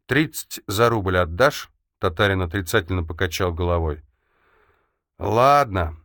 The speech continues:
поднимаясь, Василий промолвил: «Я скажу хозяину,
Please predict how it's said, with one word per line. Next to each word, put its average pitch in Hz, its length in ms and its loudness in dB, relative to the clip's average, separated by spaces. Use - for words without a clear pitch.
поднимаясь, 113 640 2
Василий 113 420 0
промолвил: 90 600 -2
«Я 143 420 4
скажу 139 500 2
хозяину, 107 800 2